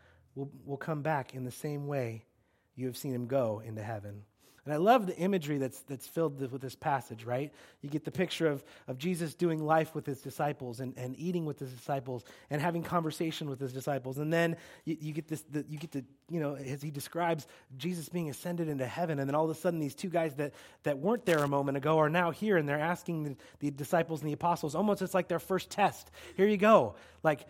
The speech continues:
what are you looking at right now? What are you a-, a-, anticipating and expecting right now?" Um, and be encouraged, because Jesus, the way that you see him leaving is the same way he's gonna be coming back eventually, right? Jesus leaves his disciples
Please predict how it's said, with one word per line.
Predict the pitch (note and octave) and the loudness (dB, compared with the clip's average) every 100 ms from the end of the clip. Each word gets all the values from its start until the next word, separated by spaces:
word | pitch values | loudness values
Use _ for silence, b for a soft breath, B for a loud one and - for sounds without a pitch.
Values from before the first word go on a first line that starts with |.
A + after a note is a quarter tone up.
| B | B
what | C3+ E3+ G#3+ | -2 2 4
are | |
you | A3 | 4
looking | G#3+ A3 E3 | 2 0 0
at | C#3+ | 0
right | B2+ B2+ | 0 -2
now? | B2+ | -2
What | A#2+ F#3 | 0 0
are | |
you | G#3 G#3 E3 | 2 0 -2
a-, | D#3 D#3+ | -4 -4
a-, | D#3+ | -2
anticipating | F3 F3+ A3 - F3+ D3+ C#3 | -2 -2 -2 -2 -2 0 0
and | C#3 | -2
expecting | - - G3 F#3 D3+ | -2 2 2 2 -2
right | C#3 | -2
now?" | C#3 B2+ G#2 B B B | 0 -2 -2 B B B
Um, | C#3 C#3 C3 B | -2 -2 -2 B
and | D#3 D#3 | -4 -2
be | F#3 G#3 | 0 0
encouraged, | G#3 - A3 D#3+ G#2 - | 0 0 2 4 0 -8
because | C#3 D#3+ C#3 | -10 -6 -6
Jesus, | - F#3+ F3 - | -4 -6 -6 -6
the | D3+ | 0
way | E3 F3+ | 2 2
that | D#3+ | 0
you | E3 | -6
see | - F#3 | -6 -4
him | E3 F#3 F3 | -2 0 0
leaving | E3+ G3+ A3+ F#3+ | 0 -2 -2 -4
is | C#3 | -8
the | C#3 | -10
same | B2+ E3+ E3+ | -10 -6 -4
way | E3+ | -4
he's | D#3 | -6
gonna | D3 D3+ | -6 -8
be | D3 | -8
coming | - D3 | -6 -6
back | C3+ C3+ C3 - B B B | -4 -4 -6 -14 B B B
eventually, | B2+ C3+ C3 - G2+ G2 _ | -4 -4 -4 -6 -8 -10 _
right? | B2 C3+ E3 E3+ _ _ _ _ _ _ - B B | -2 -2 -2 -8 _ _ _ _ _ _ -20 B B
Jesus | G3+ G3 G3 | 0 0 0
leaves | F#3+ G3+ F#3 - B B | 0 2 0 -4 B B
his | F3+ | 0
disciples | F#3 E3+ F3+ F3+ F3 D#3+ | 2 6 6 6 2 0